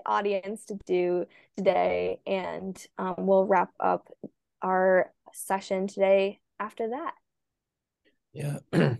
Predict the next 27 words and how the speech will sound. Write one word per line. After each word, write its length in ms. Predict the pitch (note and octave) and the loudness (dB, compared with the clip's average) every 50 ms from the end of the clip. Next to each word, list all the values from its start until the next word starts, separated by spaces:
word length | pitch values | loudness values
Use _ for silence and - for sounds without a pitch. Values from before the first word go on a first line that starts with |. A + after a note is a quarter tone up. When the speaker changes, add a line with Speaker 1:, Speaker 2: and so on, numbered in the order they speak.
| - _ _ | -6 _ _
Speaker 2:
Yeah, 200 | B2+ C3+ B2+ - - | 4 4 4 4 2
absolutely. 640 | A2+ - - B2+ A#2+ B2 C3 B2 A2 F#2+ - - _ _ | -4 -6 -2 0 0 2 2 2 0 0 -2 -6 _ _
So 560 | - - A2 G2+ G2 G2 F#2+ F#2+ F#2 G2 - - | -4 0 0 2 2 2 0 0 -2 -6 -2 0
thank 180 | C3+ A#2 G2+ | 0 0 2
you 60 | - | 0
so 60 | F2+ - | 0 0
Speaker 1:
All 60 | - | 2
right. 60 | - | 2
Speaker 2:
guys. 360 | G2+ F#2 F#2 F2 - - - - D3 C#3+ - - | 2 2 0 -2 -6 -10 -16 -16 -18 -16 -4 0
Thank 120 | C#3 B2 | 2 2
you 40 | A2 | 2
so 100 | - G#2+ | 2 0
much 140 | F#2+ F2+ - | -2 -2 -2
again, 360 | F#2 - F#2 F2 E2+ F2 E2+ | -4 -4 -6 -6 -6 -6 -4
Doctor 240 | - F#2 F2 - F2+ | -2 -2 -2 -4 -6
Bullard, 360 | - F2+ F2 F2 E2+ E2 E2 - | -6 -6 -4 -4 -4 -6 -8 -6
for, 120 | - F#2 | -6 -6
like, 260 | F2 E2+ E2 E2 F2+ F#2 | -4 -4 -4 -6 -6 -6
your, 420 | F#2 F2+ E2+ E2+ E2+ E2 E2 - _ _ _ | -4 -4 -2 -2 -4 -4 -6 -12 _ _ _
for 100 | - A2+ | -2 0
the 60 | G#2 | 2
words 220 | G2+ G2+ F#2+ G2 A2 | 4 4 4 4 2
of 80 | F#2+ | 0
wisdom 540 | F#2 F#2 F2+ F2 - - G2 F2 F2 F2+ F2+ F2+ | 0 0 -2 -4 -4 -4 -4 -4 -4 -8 -8 -8
and 360 | F#2 F2+ F2+ F2+ F2 F2 - _ _ _ _ _ | -6 -6 -6 -8 -10 -12 -14 _ _ _ _ _
her 180 | - B2+ C3+ C3+ | 4 6 6 6
advice, 560 | C3 A#2 A2+ G#2+ G2+ G2+ G2+ G#2 G2+ - - | 6 4 4 4 4 4 2 0 -2 -4 -10